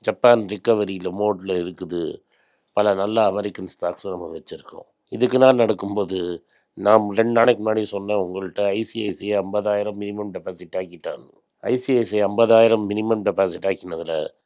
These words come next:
சில அப்ராணிகள் கொண்டு போய் மல்ஹோத்ராட்ட கொண்டு போனாங்க. மல்ஹோத்ரா சார் சொல்லிட்டாரு, "எலக்ட்ரிக்கல் இன்ஜினியரிங் தான் சார் நான் படிச்சிருக்கிறேன்,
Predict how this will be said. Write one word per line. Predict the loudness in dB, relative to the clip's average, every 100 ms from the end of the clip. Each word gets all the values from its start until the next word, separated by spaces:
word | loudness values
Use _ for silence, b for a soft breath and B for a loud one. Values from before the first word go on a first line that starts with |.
| _ _ _
சில | -6 0 0
அப்ராணிகள் | 0 0 2 2 0 -4
கொண்டு | -4 -4 -4
போய் | -2 -2 -2 -4 -6
மல்ஹோத்ராட்ட | -4 0 -2 -2 -6 -6
கொண்டு | -8 -8 -8
போனாங்க. | -6 -6 -8 -14 -20 _ _ _ _ _ -2
மல்ஹோத்ரா | 2 4 4 4 0
சார் | 0 -6 -6
சொல்லிட்டாரு, | -10 -8 -4 -2
"எலக்ட்ரிக்கல் | 0 -2 -2 -4 -8
இன்ஜினியரிங் | -6 -6 -6 -4
தான் | -4
சார் | -2 -4 -4
நான் | -4
படிச்சிருக்கிறேன், | -6 -8 -10 -12 -14 -16